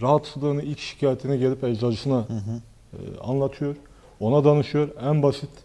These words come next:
Speaker 1: e, şeyde atıyorum, hekime gidecekse, doktora gidecekse bile
Speaker 2: Evet.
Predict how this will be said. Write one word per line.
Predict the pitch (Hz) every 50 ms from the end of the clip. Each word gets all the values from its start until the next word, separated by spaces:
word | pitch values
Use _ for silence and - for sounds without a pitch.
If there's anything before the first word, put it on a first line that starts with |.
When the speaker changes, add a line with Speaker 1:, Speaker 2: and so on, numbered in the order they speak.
| _ - -
Speaker 1:
e, | 113 104 110 113 113
şeyde | - - 170 156 120 117
atıyorum, | 135 147 - - 123 127 - - 151 135 123 117 117 - - - - - - - - - - - - _ -
hekime | 123 131 123 - 156 160 165
gidecekse, | 151 143 143 147 139 165 151 - - 123 113 107
doktora | 120 117 - - 139 139 151
gidecekse | 139 139 139 139 139 170 180 - - 123 107
bile | 110 131 175 170 - - - - -
Speaker 2:
Evet. | 139 135 117 98